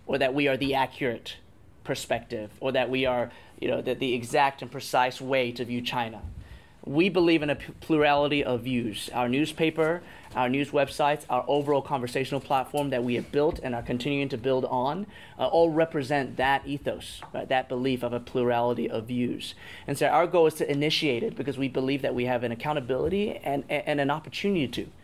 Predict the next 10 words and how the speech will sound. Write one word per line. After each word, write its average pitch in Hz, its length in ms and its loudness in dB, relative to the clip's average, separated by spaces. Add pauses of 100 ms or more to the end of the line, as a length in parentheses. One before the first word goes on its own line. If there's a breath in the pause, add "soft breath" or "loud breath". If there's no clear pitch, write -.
(240 loud breath)
to 156 80 0
say 156 240 4
this 165 280 2
conversation 175 920 0 (340 loud breath)
and 143 140 0
this 175 160 2
increased 180 340 0
understanding 151 760 -2 (320 loud breath)
is 147 180 0
important. 143 760 0